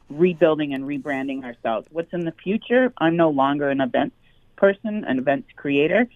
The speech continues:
<clears throat> Now I am a content creator, and I consult with small business. I no longer do big events raising money for charity. Now I work with small business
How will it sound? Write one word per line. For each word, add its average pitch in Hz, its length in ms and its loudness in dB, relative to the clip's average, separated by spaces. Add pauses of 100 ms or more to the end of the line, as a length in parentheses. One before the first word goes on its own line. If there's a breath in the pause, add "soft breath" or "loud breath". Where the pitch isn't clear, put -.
(160 soft breath)
<clears throat> - 240 -8
Now 170 580 6
I 170 60 4
am 156 160 0
a 135 80 -4
content 175 640 -4
creator, 196 600 0 (260)
and 151 160 -2
I 139 60 0
consult 147 480 0
with 131 160 -2
small 131 200 0
business. 120 380 0 (640 soft breath)
I 151 100 2
no 151 140 6
longer 147 340 2
do 151 180 -6
big 143 280 2
events 139 340 0 (140)
raising 139 360 -2
money 135 300 -2
for 135 80 -6
charity. 165 580 2 (320 soft breath)
Now 139 380 2
I 131 240 2 (140)
work 135 240 -4
with 131 160 0 (140)
small 147 200 4
business 135 440 0